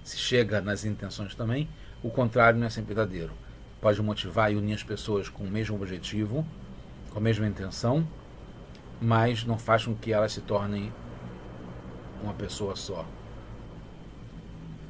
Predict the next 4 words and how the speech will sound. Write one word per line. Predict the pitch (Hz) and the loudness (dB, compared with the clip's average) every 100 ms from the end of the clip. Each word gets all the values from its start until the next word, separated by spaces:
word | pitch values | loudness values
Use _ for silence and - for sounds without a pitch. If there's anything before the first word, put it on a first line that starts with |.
| - - - - - - 113 | -10 -10 -10 -10 -10 -8 -2
uma | 107 101 | 0 2
essência | - 104 101 - - | 0 0 -2 -4 -8
só. | - - - - - - - - - - - - - - - - - - - - - - - - | -6 -6 -8 -12 -10 -8 -10 -12 -14 -12 -12 -12 -14 -14 -12 -14 -14 -12 -12 -12 -12 -12 -10 6
Então, | 135 131 | 8 8